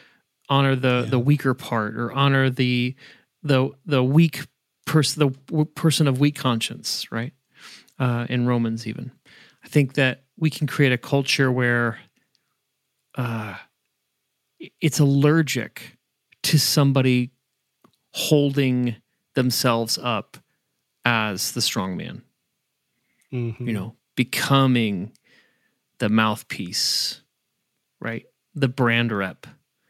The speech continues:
Speaker 1: Like, uh, I think it's, we have to actually build a culture that's allergic to that. So if somebody tries to pull that, it's like, "Pff, what are you doing?"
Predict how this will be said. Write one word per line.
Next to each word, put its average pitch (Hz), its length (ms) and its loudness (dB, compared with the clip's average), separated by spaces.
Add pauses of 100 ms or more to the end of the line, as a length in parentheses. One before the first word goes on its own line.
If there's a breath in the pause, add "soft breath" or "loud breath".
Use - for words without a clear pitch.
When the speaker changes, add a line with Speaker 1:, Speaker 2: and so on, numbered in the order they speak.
(420 soft breath)
Speaker 1:
Like, - 280 -2
uh, - 220 -12 (240)
I 139 240 -4
think 165 220 2
it's, 135 260 -2
we 147 120 0
have 165 220 0
to - 160 -4
actually 139 600 -2 (200)
build 151 300 2
a 151 60 2
culture 123 520 -4
that's 120 200 -6
allergic 123 540 -2
to 214 120 -2
that. 208 260 0 (360 soft breath)
So 165 260 4
if 139 80 0
somebody 170 380 0
tries 139 360 0
to 139 80 -4
pull 135 320 -4
that, 202 300 -2 (400)
it's 151 140 -4
like, 139 180 2
"Pff, - 220 -6
what 359 100 -8
are 330 40 -4
you - 80 -4
doing?" 95 280 -8